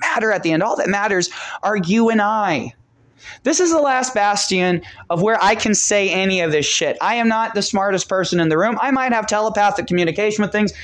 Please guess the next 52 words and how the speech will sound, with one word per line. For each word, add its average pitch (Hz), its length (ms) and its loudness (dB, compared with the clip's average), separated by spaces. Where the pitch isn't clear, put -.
I - 80 -4
might 127 260 0
even 147 140 2
be 151 100 2
the 143 120 0
chosen 160 340 0
hero 185 220 2
of 170 80 0
all 185 120 0
creation, 190 440 0
but 147 100 0
even 254 380 0
King 233 260 -2
Arthur 214 380 2
needed 185 280 2
a 170 80 0
fucking 202 380 0
round 190 340 2
table 185 320 0
of 165 100 0
equals. 147 420 -2
I 254 80 -2
just 392 180 0
don't 320 140 0
need 302 140 4
no 254 140 2
fucking 240 280 -2
Lancelots 180 680 0
who 170 40 2
are 160 60 2
gonna 156 160 0
try 170 160 0
to 147 80 0
bang 160 420 0
my 139 180 0
wife 156 300 -2
behind 139 320 0
my 120 120 0
back. 156 280 -2
But 196 140 0
other 302 180 0
than 226 140 0
that, 175 420 -2
you 170 100 0
know, 175 120 2
I 165 120 2
do 220 200 0
need 214 140 2
my 202 180 0
round 170 360 0
fucking 147 400 2
table. 185 520 -2